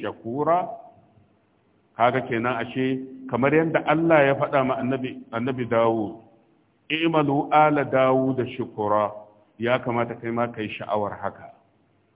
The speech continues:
Ka ƙara ibada domin nuna godiya ga Allah. Shi yasa manzon Allah ya ce, "Ashe bai kamata in so in zama bawa mai yawan godiya ba?"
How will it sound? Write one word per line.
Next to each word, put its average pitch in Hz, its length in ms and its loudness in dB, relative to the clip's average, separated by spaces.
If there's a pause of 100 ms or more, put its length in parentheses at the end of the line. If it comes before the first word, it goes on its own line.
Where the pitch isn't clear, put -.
(260)
Ka 101 140 -10
ƙara 139 680 4
ibada 120 720 2 (160)
domin 127 500 0
nuna 147 360 4
godiya 131 680 2
ga 110 160 2
Allah. 104 400 -2 (1300)
Shi - 140 -4
yasa 139 220 4
manzon 123 260 2
Allah 127 260 2
ya 123 120 -6
ce, 131 80 -4
"Ashe 113 320 -4
bai 123 160 0
kamata 127 540 0
in 120 240 -6
so - 420 4 (420)
in 117 140 -4
zama 131 240 0
bawa 131 640 2
mai 117 240 2
yawan 131 320 2
godiya 123 480 2
ba?" 170 220 2